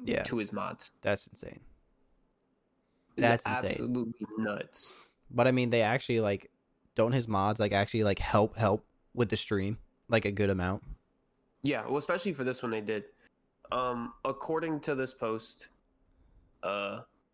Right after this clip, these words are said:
Speaker 2: when was this? Oh, this was twenty-five days ago.
Speaker 1: Okay.
Speaker 2: So w-, when,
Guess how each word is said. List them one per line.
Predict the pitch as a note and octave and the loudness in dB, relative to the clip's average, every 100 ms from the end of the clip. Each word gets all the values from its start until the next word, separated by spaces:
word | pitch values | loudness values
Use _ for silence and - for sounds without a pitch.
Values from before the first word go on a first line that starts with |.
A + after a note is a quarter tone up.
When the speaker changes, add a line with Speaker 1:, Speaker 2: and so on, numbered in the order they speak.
| _ _ _ _ _ _ | _ _ _ _ _ _
Speaker 2:
when | - C3 | -2 -2
was | A#2 | 0
this? | A2 - | -2 0
Oh, | A#2 | 0
this | C#3 - | 2 0
was | G#3 | 0
twenty-five | - E3+ D#3+ D3 G#2+ | 2 0 2 0 0
days | A2 A2 | -2 0
ago. | G#2+ G#2 G#2 - - | 0 0 -2 -6 -2
Speaker 1:
Okay. | G#2+ G2 | 2 2
Speaker 2:
So | F#2+ D#3 C3+ | 4 4 4
w-, | C3+ - - _ _ | 0 -4 -14 _ _
when, | D#3+ D#3 | 2 4